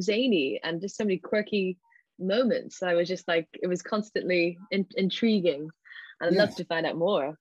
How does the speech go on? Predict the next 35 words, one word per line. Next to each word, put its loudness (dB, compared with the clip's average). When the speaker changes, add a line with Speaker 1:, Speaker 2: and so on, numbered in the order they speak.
Speaker 1:
But 4
this 2
was 6
nineteen 6
eighty-seven? 6
Speaker 2:
Eighty-seven, 10
Speaker 1:
Eighty-eight? 6
Speaker 2:
yes, 6
indeed, 8
Speaker 1:
Yep. 6
Speaker 2:
indeed. 4
So 2
it 2
was, 2
uh, 2
the 4
year 6
after 0
Breakout. 4
And, 8
Speaker 1:
Right. 6
Speaker 2:
uh, -4
I 4
was, 4
uh, 6
boy, 2
I 4
was 2
busy 4
in 6
those 4
days. -4
And, 10
Speaker 1:
<laughs> 8
Speaker 2:
uh, 10